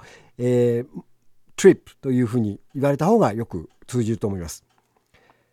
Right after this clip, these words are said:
まあ、以前にやりました表現と組み合わせてもいいかと思います。例えば、HiやHelloと言ってから、Have a nice tripと手を振って言うのもいいでしょうね。おさらいです。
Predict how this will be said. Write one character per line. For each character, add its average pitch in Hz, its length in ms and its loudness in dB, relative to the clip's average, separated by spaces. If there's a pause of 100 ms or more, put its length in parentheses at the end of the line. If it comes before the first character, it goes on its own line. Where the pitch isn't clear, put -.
(360)
ま 175 80 0
あ、 - 20 6
以 220 100 4
前 277 120 4
に 226 160 6
や 165 80 6
り 175 80 2
ま 180 80 4
し - 100 -6
た 160 240 0 (260)
表 185 220 6
現 165 80 0
と 120 80 -10
組 156 200 0
み 185 40 6
合 190 60 4
わ 190 40 2
せ 170 120 -8
て 123 80 -4
も 117 100 0
い 123 60 0
い - 20 -2
か 104 120 -6
と 90 60 -14
思 85 100 -10
い - 20 -12
ま 82 80 -12
す。 - 180 -16 (1040)
例 226 80 6
え 214 60 6
ば、 139 240 0 (280)
Hi 156 460 0 (160)
や 117 140 -4
Hello 196 420 2
と - 200 -6
言 - 20 0
っ 117 40 -4
て 135 140 -4
か 127 80 -4
ら、 131 220 -4 (420)
Have 165 200 0
a - 20 6
nice 208 340 2
trip - 120 0 (500)
と 175 200 0 (140)
手 208 100 2
を 185 100 6
振 - 100 -8
っ - 20 -20
て 131 140 -2
言 127 100 2
う 127 40 2
の 107 80 0
も 101 100 -4
い 117 40 -2
い - 40 -4
で 90 80 -8
し - 100 -14
ょ 69 40 -16
う - 20 -16
ね。 98 160 -12 (1080)
お 110 80 -14
さ 156 140 4
ら 151 100 6
い 143 60 2
で 135 100 0
す。 - 240 -12